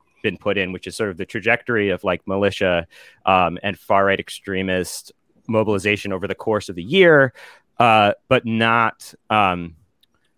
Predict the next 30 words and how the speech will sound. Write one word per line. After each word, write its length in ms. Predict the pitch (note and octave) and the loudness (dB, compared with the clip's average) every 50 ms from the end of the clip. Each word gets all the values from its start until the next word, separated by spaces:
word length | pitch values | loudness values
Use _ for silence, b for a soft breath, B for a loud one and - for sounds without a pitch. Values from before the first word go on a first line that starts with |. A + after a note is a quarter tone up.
| _ _ - | _ _ -4
but 100 | C3 A#2+ | 0 2
then, 160 | C#3 C3+ B2+ | 2 2 2
but 160 | - C3 C3 | 2 0 0
overall, 520 | C#3 C#3+ B2+ C3 B2 A#2+ C3 C#3+ C#3+ C3+ B2+ | 2 2 2 2 2 4 4 6 6 4 4
we 120 | B2 A#2+ | 2 0
were 180 | G#2+ A2 A2 G#2 | -2 -2 -2 -2
trying 480 | - - A2+ A2 G#2+ G#2+ G#2+ G#2 G2 | -4 -4 -2 0 0 0 -2 -4 -6
to 380 | - - - G#2+ G2 F#2+ F#2+ F#2+ | -10 -8 -6 -6 -4 -4 -6 -6
do 240 | - B2+ A#2+ A2+ G2 - - - | -6 -4 -4 -4 -6 -10 -12 -12
a 40 | A2 | -8
similar 320 | - D#3 C#3 B2 A2+ G2 | -6 -4 -4 -2 -4 -4
thing, 440 | F2+ - - A#2+ F#2+ C#2+ B1 - - | -6 -4 -2 -2 -2 -2 -4 -10 -16
which 100 | - - | -8 -6
is, 80 | B2+ A#2 | -4 -2
like, 120 | A#2+ A2 | -2 -2
how 200 | - - D#3 E3 | 0 0 2 4
are 120 | E3 C#3 A#2+ | 4 2 2
different 440 | A2 - C3 B2+ - B2+ A#2 - - | 0 0 -2 -2 -2 -4 -6 -6 -4
factions, 560 | - G#2+ G#2 G2+ - - - G#2 G2 F#2+ F2+ | -2 0 0 -2 -2 -6 -12 -12 -12 -12 -8
mostly 380 | A#2 C#3+ G3 B3+ - - B2 | -4 -2 -2 -2 -2 -2 -4
of 80 | A2 G2+ | -2 -2
the 80 | G2 F#2 | -2 -2
right, 260 | F#2+ F2+ E2+ G2 - - | -2 -2 -2 -2 -4 -6
but 100 | G2 G2 | -6 -4
a 20 | |
little 200 | A2 B2+ C3+ A#2+ | -2 -2 -2 0
bit 100 | A2+ G2 | 0 0
on 140 | G2 F#2+ F#2 | 0 -2 -4
the 80 | F#2 | -4
left, 380 | F2 E2+ E2 F2 - _ _ | -4 -4 -4 -4 -8 _ _